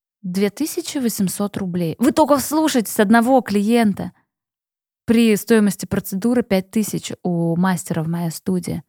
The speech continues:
Это капец как дорого, и это неэффективно. Можно рекламировать свои услуги в форумах и пабликах. По нашей аналитике,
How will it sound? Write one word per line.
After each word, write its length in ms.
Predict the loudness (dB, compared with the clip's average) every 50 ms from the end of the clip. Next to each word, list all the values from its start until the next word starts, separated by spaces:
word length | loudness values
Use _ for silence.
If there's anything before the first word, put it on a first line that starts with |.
| _ _ _ -20 -20 -20 -14 -10
Это 160 | -8 -6 -6
капец 420 | -4 -6 -6 -2 -2 -2 -2 -2
как 240 | -4 -4 -4 -2 0
дорого, 520 | 4 4 6 6 6 4 2 0 -2 -6 -8 _ 0
и 60 | 2
это 220 | 2 2 2 2 2
неэффективно. 1000 | 4 4 6 4 4 2 0 -2 -6 -6 -6 -4 -2 -2 -2 -2 -4 -6 -8 -12 _ _ _ _ _ _ _ _ _ _
Можно 720 | 2 4 4 4 6 6 6 6 6 6 4 4 4 4 2
рекламировать 580 | 2 2 2 2 4 4 4 4 4 2 0
свои 300 | -2 0 0 0 2 0
услуги 560 | 0 -2 -6 -10 -6 -4 -2 -2 0 0 0 -2
в 60 | -4
форумах 640 | -4 -4 -2 0 0 2 2 2 0 0 -2 -4 -6
и 100 | -8 -8
пабликах. 800 | -8 -6 -6 -4 -4 -4 -4 -4 -4 -4 -6 -8 -8 -8 -12 -20 _ _ _ _ _ -20 -20 _ _
По 120 | -2 -2
нашей 380 | -2 -2 -4 -8 -6 0 0 2
аналитике, 720 | 2 2 2 2 2 0 0 -2 -2 -6 -6 -4 -4 -6